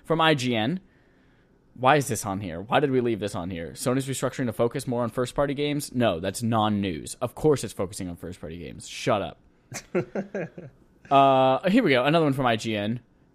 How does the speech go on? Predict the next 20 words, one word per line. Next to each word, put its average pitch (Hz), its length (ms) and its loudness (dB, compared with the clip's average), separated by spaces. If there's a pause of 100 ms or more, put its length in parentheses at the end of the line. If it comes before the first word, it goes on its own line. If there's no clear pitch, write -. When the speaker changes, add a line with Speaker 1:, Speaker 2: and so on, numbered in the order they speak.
Speaker 1:
Nintendo 180 360 0
Switch - 320 -6
playtimes 110 400 -2
are 113 60 -4
being 113 220 -4
reset 117 420 -4
after 107 340 -4
one 110 320 -4
year. 101 380 -4
Now, 104 100 -2
this 127 180 -2
is 131 60 -6
something 139 200 0
that's 98 100 -6
kind 117 160 -4
of - 60 -10
unfolded 107 480 -2
throughout 101 200 -2
the 98 100 -8
week. 101 260 -6